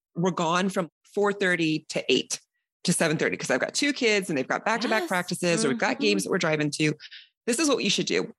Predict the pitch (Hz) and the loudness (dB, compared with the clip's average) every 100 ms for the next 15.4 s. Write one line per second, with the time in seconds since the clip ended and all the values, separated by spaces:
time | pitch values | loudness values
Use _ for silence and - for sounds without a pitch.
0 | - 190 247 339 - - 190 170 131 110 | -6 0 0 0 -6 -2 2 2 2 -2
1 | 214 - - _ - 190 170 170 196 208 | -4 -8 -10 _ 0 0 2 -2 0 0
2 | 208 220 214 202 185 185 196 190 - - | 0 -2 0 2 2 0 0 0 0 -2
3 | - 160 _ _ _ _ - 185 - - | -2 -6 _ _ _ _ -2 0 0 -2
4 | 190 220 226 202 190 - 185 170 147 143 | 0 0 2 2 2 0 0 0 -2 -2
5 | - - 214 190 233 196 - 151 - 160 | -4 0 0 2 2 0 -2 -10 -8 0
6 | 202 214 220 214 165 147 156 - - - | 2 2 0 2 2 2 0 -2 -2 -2
7 | - 185 _ _ _ _ _ _ - 214 | 0 -2 _ _ _ _ _ _ -4 0
8 | 208 196 - _ _ _ - - 233 254 | 2 0 -8 _ _ _ -4 0 4 4
9 | 294 - 196 170 180 208 240 262 - - | 2 0 0 2 0 2 0 -2 -6 -2
10 | 190 185 170 190 165 165 190 208 - 170 | 0 2 2 2 2 2 0 -2 0 0
11 | 175 185 175 160 190 269 269 _ _ _ | 2 0 2 2 2 0 -4 _ _ _
12 | _ _ _ - 247 285 - 349 359 - | _ _ _ -4 0 0 2 2 0 -4
13 | - - 302 196 285 240 220 - 180 180 | -8 -2 -2 2 2 2 0 2 2 4
14 | 233 233 285 277 330 480 277 - - 175 | 4 2 0 0 2 2 0 -2 -10 -2
15 | - 415 403 | 2 2 0